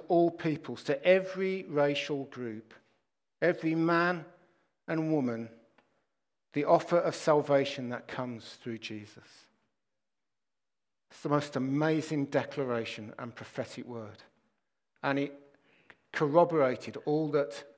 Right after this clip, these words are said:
had gone before, what Gabriel and the kings and, and the shepherds had said to Mary and Joseph. And he goes on and says, "It's a light to the Gentiles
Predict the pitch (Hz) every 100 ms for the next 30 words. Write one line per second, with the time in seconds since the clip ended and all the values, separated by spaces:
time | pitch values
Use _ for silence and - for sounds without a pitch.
0 | _ - 127 - 135 127 120 - 139 120
1 | 104 - _ _ _ _ _ 143 - -
2 | 143 143 139 139 135 - 135 120 120 -
3 | - 220 131 - - 143 143 139 139 117
4 | 117 - - 120 110 104 - _ _ _
5 | - - 156 - - 117 117 - 127 123
6 | 117 120 120 117 113 113 113 110 113 -
7 | _ _ _ _ _ _ _ _ _ _
8 | _ _ _ _ _ _ _ _ _ _
9 | _ _ _ _ _ _ 139 180 196 190
10 | 185 175 - 175 165 - - - _ _
11 | - 156 170 190 220 - 170 - 143 135
12 | 131 135